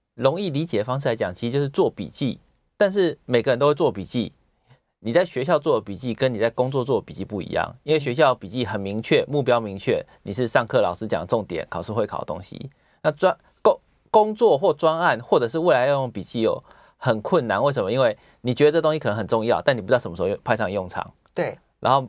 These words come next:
Speaker 1: 不够明确，然后也，也不知道什么时候使用时机，所以你也不知道什么时候要储存。储存的时候寻找还需要花时间。
Speaker 2: 没错。
Speaker 1: 所以很多人变成说，“我知道某个东西很重要，但是我光找它，我就浪费掉了一大堆时间。”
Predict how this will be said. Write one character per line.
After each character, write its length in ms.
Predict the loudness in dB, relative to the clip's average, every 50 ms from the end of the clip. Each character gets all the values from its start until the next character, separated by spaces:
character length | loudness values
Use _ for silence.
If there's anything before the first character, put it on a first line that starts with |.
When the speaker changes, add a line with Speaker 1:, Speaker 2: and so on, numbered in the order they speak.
| -6 -6
Speaker 1:
不 80 | -4
够 200 | 2 4 4 4
明 300 | 4 2 -2 -6 -6 -8
确， 300 | -6 -2 0 0 2 2 2
然 100 | 2 2
后 80 | 2
也， 300 | 2 2 2 0 0 -2 -6 _ _ _ _ _ _ _ _ _
也 180 | -2 0 0 0
不 140 | 2 2
知 60 | 4 4
道 60 | 2
什 140 | 2 -2 -8
么 80 | -2
时 80 | 0 0
候 80 | 0
使 140 | 0 0 -2
用 140 | -2 -2 -2
时 200 | -4 -6 -6 -6
机， 240 | -6 -4 -6 -6 -4
所 200 | -2 0 0 0
以 40 | 0
你 100 | 0 -2
也 80 | -2
不 100 | -2 0
知 60 | 0
道 60 | 0 0
什 120 | -2 -4
么 80 | -8 -4
时 80 | 0
候 80 | 2 2
要 120 | 2 2
储 220 | 0 -4 -10 -14 -12
存。 240 | -8 -8 -8 -8
储 160 | -6 -4 -4 -2
存 140 | -2 -2
的 40 | 0
时 80 | 2 2
候 80 | 0
寻 300 | 0 0 -4 -6 -6 -2
找 160 | 0 2 2 2
还 140 | 0 -2
需 100 | -2 0
要 80 | 0 0
花 180 | 2 2 0 0
时 220 | -2 -6 -12 -12
间。 320 | -8 -4 -4 -2 -4 -4 -6
Speaker 2:
没 120 | -12 -12
错。 360 | -12 -10 -10 -8 -10 -10 -12 _ _ _ _ _
Speaker 1:
所 180 | -2 0 0
以 80 | 2 0
很 300 | -2 -2 -2 -2 0 2
多 220 | 2 4 4 4
人 120 | 2 0 0
变 200 | 0 0 0 0
成 60 | 0
说 220 | 0 0 0 0 -2 -8 -20 -20 -20 _
，“我 160 | -2 0 0 0
知 120 | 0 0
道 140 | 0 0 2
某 140 | 2 0 0
个 120 | 0 0
东 140 | 0 0 -2
西 140 | -4 -4 -2
很 140 | -2 -2 -2
重 200 | -2 -2 0 0
要， 200 | 2 2 2 2
但 140 | 0 -2 0
是 60 | 2
我 80 | 2 4
光 200 | 2 2 0 0
找 180 | -2 -2 -2
它， 160 | 0 2 0 0
我 80 | 0
就 120 | 0 -2 -2
浪 120 | -2 -2
费 120 | 0 -2 0
掉 160 | 2 2 2
了 80 | 0 0
一 40 |
大 240 | 0 0 2 2 2
堆 180 | 0 0 0 -2
时 180 | -2 -6 -10
间。” 320 | -8 -4 -2 -2 -2 -2